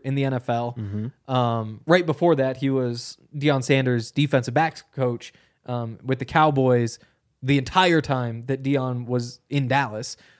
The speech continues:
Speaker 1: So Zimmer goes on fourteen years as the defensive coordinator, eight years, obviously, as a head coach with the Vikings right after that. Next job, analyst at Jackson State. Like, it's crazy to be able to pull somebody like that. And again, it's because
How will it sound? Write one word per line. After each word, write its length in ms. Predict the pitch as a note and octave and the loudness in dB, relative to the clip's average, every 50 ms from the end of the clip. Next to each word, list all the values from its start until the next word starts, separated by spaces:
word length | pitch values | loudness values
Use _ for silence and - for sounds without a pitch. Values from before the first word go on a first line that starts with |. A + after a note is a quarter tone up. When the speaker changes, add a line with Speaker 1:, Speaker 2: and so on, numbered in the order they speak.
| _ _ _ | _ _ _
Speaker 1:
So 600 | - - D#3+ C#3+ C#3 C3+ C3+ C3 A#2+ A#2 A2 - _ - | 0 4 6 6 6 6 4 2 2 0 -4 -6 _ 0
Zimmer 200 | C3 E3+ F3+ F3+ | 2 4 4 6
goes 200 | D#3+ E3+ D#3+ D3 | 6 4 4 6
on 140 | E3 D#3+ C#3+ | 4 4 6
fourteen 320 | - F3 F3+ F3 - E3 | 4 4 4 4 2 0
years 160 | E3 E3 D3 | 2 2 0
as 60 | C3+ B2+ | 0 -2
the 120 | B2+ C3 | -2 -4
defensive 360 | B2+ B2 C3+ B2 A#2+ - A#2+ | -4 -4 -6 -8 -8 -10 -2
coordinator, 560 | - - A3 A3 G3 G3 F#3+ F#3 E3+ E3 D3+ - - - _ _ - | 4 6 6 6 6 4 2 2 2 2 2 0 -4 -14 _ _ 2
eight 180 | F#3 F#3+ - F3 | 2 2 4 4
years, 200 | E3+ E3 D#3+ D3+ | 4 4 6 6
obviously, 520 | E3 D#3 D3+ D3+ D3 D3 - D3 D3 D3 | 4 4 2 0 -2 -2 -2 -2 -2 -2
as 80 | C#3 B2 | -2 -2
a 60 | B2 | -4
head 200 | A2 C#3+ C#3 C3+ | -4 -4 -4 -2
coach 280 | - D3+ C3+ B2+ A#2+ - | 0 0 0 0 -2 -6
with 60 | B2 | -6
the 60 | A#2+ | 0
Vikings 360 | B2 D#3 D#3+ D3 D3 C#3 B2+ | 2 2 2 2 0 0 0
right 120 | B2+ A#2+ A#2+ | 0 0 0
after 160 | A2+ - B2+ | -2 -2 2
that. 300 | B2+ D3+ F3 E3 D3 - _ _ _ _ | 2 4 2 2 0 -4 _ _ _ _
Next 240 | - D#3+ E3+ - - - | -2 0 0 0 0 0
job, 360 | E3 E3 D#3 D3+ C3 A#2+ - - _ _ _ _ _ _ _ _ _ _ _ _ _ _ _ - | 2 2 2 0 -2 -4 -8 -14 _ _ _ _ _ _ _ _ _ _ _ _ _ _ _ 0
analyst 520 | E3+ F3+ E3+ D3 C3 A#2 - - - _ _ _ _ _ | 2 2 4 2 2 0 -2 -8 -14 _ _ _ _ _
at 140 | - D3 D3+ | -4 -2 0
Jackson 340 | C#3 E3 D#3 D#3 - - C#3+ | 2 2 2 2 0 -2 -4
State. 340 | B2+ - C3 B2+ A2+ - - _ _ _ _ - | -4 -2 -2 -4 -4 -6 -10 _ _ _ _ -2
Like, 100 | - G#3 | 2 2
it's 100 | A#3+ G3 - | 2 2 4
crazy 360 | - - C4+ D4 D4+ D4 C4 | 4 6 8 8 8 6 6
to 80 | F#3+ F3 | 4 6
be 60 | F#3 | 6
able 140 | F#3+ E3+ D#3 | 6 6 4
to 60 | - | 2
pull 140 | G3 G3+ G3 | 2 0 0
somebody 260 | - F3 C#3+ C3 B2+ | 0 0 0 2 2
like 140 | B2 A#2+ A#2+ | 2 0 -2
that. 80 | C3 C3 | -4 -4
And 80 | C#3+ F#3+ | -4 -2
again, 140 | E3+ D3+ D3 | -2 -2 -2
it's 80 | C3+ | -2
because 420 | - - C#3+ - E3 D#3+ D3 C#3 | -4 -4 2 4 4 4 4 2